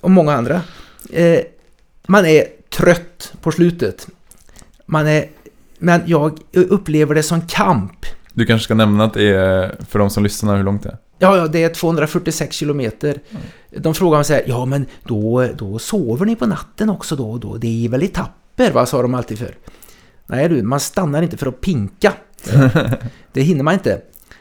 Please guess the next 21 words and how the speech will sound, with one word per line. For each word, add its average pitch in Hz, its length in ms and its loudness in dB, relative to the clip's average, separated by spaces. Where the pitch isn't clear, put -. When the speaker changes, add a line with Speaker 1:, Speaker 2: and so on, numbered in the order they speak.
Speaker 1:
Utan, 135 480 -2
eh, 131 220 0
man, 139 300 -2
det 160 60 2
är 156 60 2
därför 156 260 2
man 185 120 2
har 165 80 -2
split 123 320 -6
shorts. - 420 -4
Så 190 80 4
att 220 360 4
man, 294 180 6
<laughs> 403 280 -4
det, 180 180 6
det, 180 120 0
det, 208 160 4
du 220 120 4
kan 226 80 2
se, 202 200 4
ja, 196 200 2